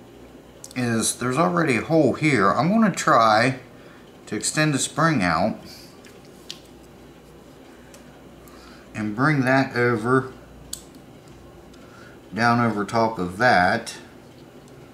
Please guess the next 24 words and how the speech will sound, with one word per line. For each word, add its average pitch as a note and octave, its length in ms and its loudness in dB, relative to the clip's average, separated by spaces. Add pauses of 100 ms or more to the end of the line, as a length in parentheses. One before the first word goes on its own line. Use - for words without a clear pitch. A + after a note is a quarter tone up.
(1040)
which F2+ 220 -10
it G#2 140 -4
will A2+ 200 0
go. G2 400 0 (880)
And, G#2 520 0
um, F#2+ 460 2 (580)
so - 220 -10
it'll G2 140 -4
go G#2+ 180 -2
like G2+ 280 -2
this. G#2 480 -4 (580)
And A2+ 100 -6
then D3+ 120 2
I'm E3+ 120 2
gonna A#2+ 340 2 (180)
stretch C#3+ 440 -4
it A#2+ 100 -2
out. A2 360 4 (360)
It's - 180 -8
only C3 160 2
gotta A#2 240 2
go A2 260 0
that G#2 240 -2
far. G2 1080 -4